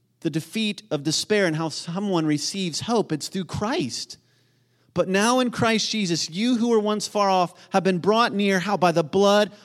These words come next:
of Christ. That rescuer that God promised in Genesis chapter three. He came, was born, and then lived a ministry, a perfect life, and then he went to the cross, and there on the cross where his blood poured out,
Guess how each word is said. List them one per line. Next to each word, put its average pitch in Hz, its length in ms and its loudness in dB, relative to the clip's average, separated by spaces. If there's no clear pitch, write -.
of 180 160 2
Christ. 165 680 2
That 180 180 0
rescuer 185 800 0
that 180 160 2
God 196 320 2
promised 208 580 -2
in 165 120 0
Genesis 202 480 0
chapter 196 420 0
three. 208 400 0
He 226 240 0
came, 226 520 -2
was 170 200 0
born, 160 600 0
and 165 140 -6
then 220 260 2
lived 208 220 2
a - 20 2
ministry, 220 600 2
a 196 60 2
perfect 240 500 -2
life, 233 260 2
and 214 80 -4
then 214 80 0
he 214 60 0
went 247 260 -2
to 233 80 -2
the 208 100 4
cross, 220 640 4
and 190 120 -2
there 240 180 2
on 254 140 0
the 233 80 0
cross 214 500 2
where 208 140 0
his 185 200 -2
blood 226 400 2
poured 240 380 2
out, 196 420 2